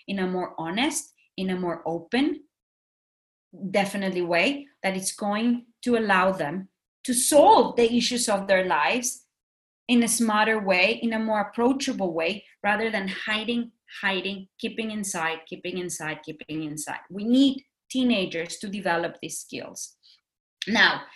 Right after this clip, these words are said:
how do you help students conduct balanced research so they're better informed? And this is something that I took also from that example that I gave you.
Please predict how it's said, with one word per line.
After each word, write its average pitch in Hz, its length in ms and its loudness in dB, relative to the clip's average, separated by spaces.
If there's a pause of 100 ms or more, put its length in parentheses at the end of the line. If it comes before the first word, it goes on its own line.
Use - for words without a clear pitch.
(160)
how 302 140 6
do 359 80 6
you 349 80 6
help 294 240 6
students 262 420 0
conduct 226 480 4
balanced 220 380 2
research 208 420 -4
so 190 100 -8
they're 190 200 0
better 196 160 4
informed? 196 540 0
And 214 140 -2
this 247 160 0
is 277 120 0
something 240 340 2
that 202 160 4
I 202 220 6
took 214 260 -4 (260)
also 208 240 -2
from 214 260 -4
that 202 140 8
example 190 440 0
that 185 120 4
I 180 140 6
gave 208 340 0
you. 147 200 -8